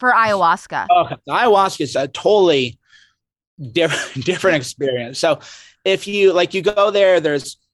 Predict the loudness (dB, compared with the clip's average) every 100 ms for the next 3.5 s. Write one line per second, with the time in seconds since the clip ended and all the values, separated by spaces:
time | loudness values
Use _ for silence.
0 | _ -4 -2 -2 -2 -4 -4 -4 -4 -4
1 | -2 -2 -2 -4 -4 -4 -2 -2 -4 -6
2 | -6 -6 -8 -6 -4 -4 -4 -6 -4 -4
3 | -2 -2 -2 -4